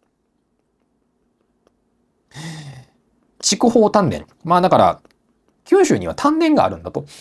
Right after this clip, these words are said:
いうことが一つの理由として上がってくるわけですよね。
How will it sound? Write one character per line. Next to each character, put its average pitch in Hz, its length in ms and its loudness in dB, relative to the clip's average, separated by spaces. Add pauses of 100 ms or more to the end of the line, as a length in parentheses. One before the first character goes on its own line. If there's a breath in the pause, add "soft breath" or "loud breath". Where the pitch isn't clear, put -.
(380 loud breath)
い 170 80 -2
う 180 40 0
こ 180 80 2
と 175 120 0
が 156 160 4
一 143 140 -2
つ 113 100 -6
の 82 80 -10
理 95 120 -4
由 110 80 0
と 107 80 -4
し 104 60 -6
て 113 80 -4
上 123 100 2
が 131 80 2
っ - 40 -16
て 117 80 -10
く 117 120 -2
る 110 120 2
わ 104 100 0
け 90 120 -8
で 76 80 -12
す - 100 -14
よ 78 80 -12
ね。 95 180 -10